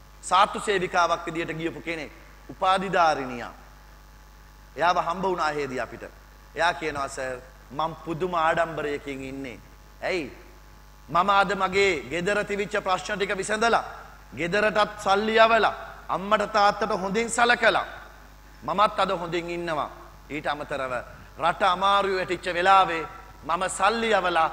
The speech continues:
දැන් මට පුදුම ආඩම්බරයක් තියෙන්නේ. රට වැටිච්ච වෙලාවේ රට ගොඩ ගන්න මටත් උදව් කරන්න පුළුවන් වුණානේ" කියලා. ඒක තරුණියක්. කොල්ලෝ ගණනාවක් එව්වා. "සර්, අපි සල්-, ඔබතුමන්ලා අපිව රටට එව්වා.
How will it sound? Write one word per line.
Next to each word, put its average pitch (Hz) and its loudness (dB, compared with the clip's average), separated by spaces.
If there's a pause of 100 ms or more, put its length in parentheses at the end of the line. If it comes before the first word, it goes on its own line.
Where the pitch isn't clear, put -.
(220)
දැන් 165 -2
මට 185 -4
පුදුම 180 -4
ආඩම්බරයක් 180 2
තියෙන්නේ. 170 -6 (320)
රට 165 0
වැටිච්ච 180 -2
වෙලාවේ 185 4
රට 170 -2
ගොඩ 208 2
ගන්න 190 2 (440)
මටත් 196 2
උදව් 214 4
කරන්න 196 0
පුළුවන් 180 2
වුණානේ" 147 -2
කියලා. 117 -8 (420)
ඒක 165 -6 (320)
තරුණියක්. 156 -4 (600)
කොල්ලෝ 214 2
ගණනාවක් 214 4
එව්වා. 180 0 (340)
"සර්, 127 -8
අපි 151 -4
සල්-, 175 0 (300)
ඔබතුමන්ලා 196 0
අපිව 190 0
රටට 185 0
එව්වා. 202 6